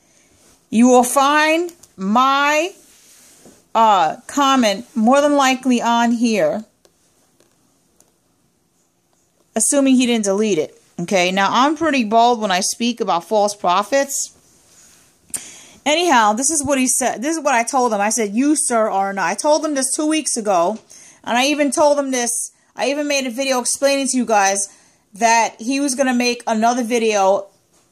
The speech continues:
in a few months, explain, in a few months, theorizing why his later, why his rapture prophecy failed. Okay, I told him here, "You are a nut and a false prophet."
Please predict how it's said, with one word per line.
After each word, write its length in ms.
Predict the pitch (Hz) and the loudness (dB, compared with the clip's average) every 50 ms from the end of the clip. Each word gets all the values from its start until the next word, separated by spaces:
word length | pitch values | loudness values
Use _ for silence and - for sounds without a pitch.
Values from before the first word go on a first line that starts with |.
| _ - | _ -4
in 100 | 220 247 | -2 -2
a 40 | |
few 260 | 240 - 285 269 277 269 | 0 0 0 2 4 6
months, 420 | 262 247 220 208 208 202 - - | 6 6 6 4 0 -2 -4 -6
explain, 520 | - 220 214 - - - - 233 247 240 240 | -6 -6 -4 -4 -4 -6 -4 -4 -4 -4 -4
in 340 | - 196 233 226 - 240 254 | -6 -8 -8 -6 -4 -4 -6
a 60 | 269 | -4
few 200 | - 330 330 339 | 0 0 0 2
months, 480 | 320 320 294 262 233 226 220 - - - - _ _ | 2 0 0 0 0 0 -2 -6 -6 -8 -16 _ _
theorizing 600 | - - 302 311 302 285 247 233 226 220 233 226 | -6 -2 0 2 2 2 4 2 2 0 0 -2
why 260 | 220 233 233 240 254 262 | 0 2 2 2 2 0
his 200 | 254 240 220 226 | 0 -2 -2 -2
later, 400 | 240 240 240 233 240 233 220 208 | -2 -2 0 0 0 0 -2 0
why 240 | 220 240 247 262 | 2 2 2 4
his 220 | 277 277 247 214 220 | 2 2 0 -2 0
rapture 340 | 240 233 233 233 - - 214 | 0 0 0 0 -2 -8 -8
prophecy 560 | - - 233 214 214 214 214 190 - 185 175 | -4 -2 0 0 0 -2 -6 -12 -12 -12 -14
failed. 500 | - - 214 185 165 143 123 120 117 - _ _ _ _ 185 | -10 -4 -2 -2 -2 -2 -6 -8 -14 -20 _ _ _ _ -18
Okay, 340 | 180 - 196 185 170 165 170 - - - - - - - - _ - | -8 -4 -2 -2 -2 -2 -6 -8 -18 -20 -14 -14 -14 -14 -14 _ -4
I 140 | - 180 220 | 0 0 0
told 320 | 220 - 320 294 285 302 | 0 2 2 2 2 2
him 120 | 294 294 294 | 0 0 -2
here, 220 | 285 262 254 254 | -2 0 0 0
"You 220 | 247 226 214 226 233 | 0 0 0 0 2
are 200 | 233 247 277 294 | 2 2 2 0
a 20 | |
nut 260 | 294 269 233 220 170 | 0 2 2 0 0
and 80 | 180 208 | 0 -4
a 60 | 214 | -6
false 280 | - 233 226 233 233 - | -2 0 0 2 0 0
prophet." 540 | - 226 202 185 180 - - 175 190 - | -2 0 0 0 0 -2 -6 -12 -12 -12